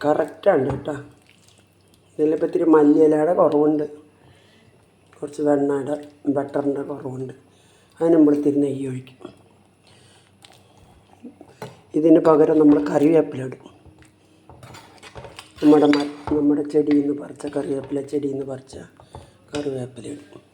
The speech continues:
അപ്പോൾ അടിപൊളി ടേസ്റ്റായിരിക്കും.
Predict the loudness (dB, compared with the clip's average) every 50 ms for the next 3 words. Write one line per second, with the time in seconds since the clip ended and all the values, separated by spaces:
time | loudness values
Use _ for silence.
0 | _ _ _ _ _ _ _ _ _ -20 -20 _ _ _ _ _ _ -6 -6 -2
1 | 2 2 2 2 0 -2 -4 -4 -6 -8 -10 -12 -14 -16 -16 -16 -16 -14 -14 -14
2 | -16 -20 _ -20 -20